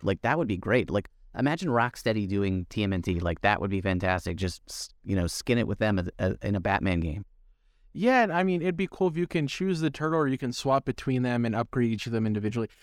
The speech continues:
Speaker 2: There's so much you can do.
Speaker 1: Sure.
Speaker 2: The only reason I brought it up is 'cause the new trailer for, uh, Mutant Mayhem looks so dope. I
Speaker 1: Oh,
Speaker 2: love
Speaker 1: yeah,
Speaker 2: this
Speaker 1: yeah.
Speaker 2: era of animation post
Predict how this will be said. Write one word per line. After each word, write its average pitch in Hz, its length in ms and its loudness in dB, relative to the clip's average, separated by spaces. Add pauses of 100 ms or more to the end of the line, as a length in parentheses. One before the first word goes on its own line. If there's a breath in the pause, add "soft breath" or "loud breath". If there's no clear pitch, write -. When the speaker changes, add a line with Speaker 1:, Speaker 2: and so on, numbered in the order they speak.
Speaker 2:
There's 196 160 0
so - 80 0
much 175 180 0
you 135 60 -10
can 131 100 -2
do. 107 60 6
Speaker 1:
Sure. 95 160 2 (140 soft breath)
Speaker 2:
The 180 80 2
only 226 140 4
reason 208 260 2
I - 20 4
brought 143 240 2
it 139 80 4
up 139 140 2
is 127 120 0
'cause 131 180 -2
the 131 60 2
new 139 420 2
trailer 127 420 0
for, 117 400 -2
uh, 110 240 0
Mutant 123 280 0
Mayhem 110 360 0
looks 110 180 -6
so 123 240 0
dope. 110 380 -2 (340 soft breath)
I 139 160 2
Speaker 1:
Oh, 139 40 4
Speaker 2:
love 127 260 6
Speaker 1:
yeah, 120 100 4
Speaker 2:
this - 120 4
Speaker 1:
yeah. - 80 2
Speaker 2:
era 127 180 2
of 117 80 0
animation 117 640 0
post 117 520 -4